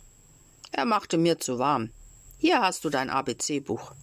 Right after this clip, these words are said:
Der hölzerne Hampelmann fühlte in diesem Augenblick die große, unergründliche Liebe, die aus dem Vaterherzen sprach. „Vater, lieber Vater“, konnte er nur sagen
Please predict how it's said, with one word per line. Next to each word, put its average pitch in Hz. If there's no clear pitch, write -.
Der 143
hölzerne 143
Hampelmann 151
fühlte 269
in 139
diesem 196
Augenblick 143
die 180
große, 233
unergründliche 170
Liebe, 156
die 247
aus 156
dem 196
Vaterherzen 131
sprach. -
„Vater, 370
lieber 262
Vater“, 226
konnte 196
er 175
nur 175
sagen 165